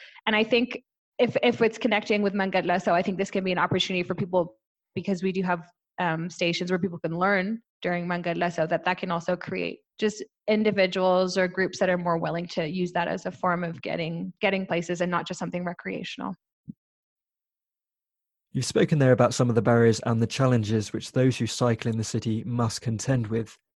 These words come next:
Speaker 2: But do you think that there's any scope for de-incentivizing this limited car use and in turn further incentivizing cycling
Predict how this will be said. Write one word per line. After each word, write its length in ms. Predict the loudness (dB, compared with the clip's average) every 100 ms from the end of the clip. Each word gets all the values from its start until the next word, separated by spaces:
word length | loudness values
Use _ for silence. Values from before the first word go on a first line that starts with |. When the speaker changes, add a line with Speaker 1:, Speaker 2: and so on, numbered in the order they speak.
| _ _ _ _
Speaker 2:
But 120 | -4
do 80 | 0
you 60 | 4
think 200 | 2 4
that 80 |
there's 180 | 6 6
any 180 | 6 4
scope 380 | 2 2 2 2
for 140 | -4
de-incentivizing 1080 | 0 4 4 2 2 2 2 2 2 2 0
this 200 | -2 0
limited 340 | 0 0 -2
car 240 | -2 2 2
use 320 | 2 -2 -6 -18 _ _ _ 0
and 160 | 2
in 140 | 4 2
turn 300 | 2 2 0
further 460 | 2 4 4 4
incentivizing 720 | 2 2 0 0 0 0 -2 -4
cycling 640 | 0 0 0 -2 -4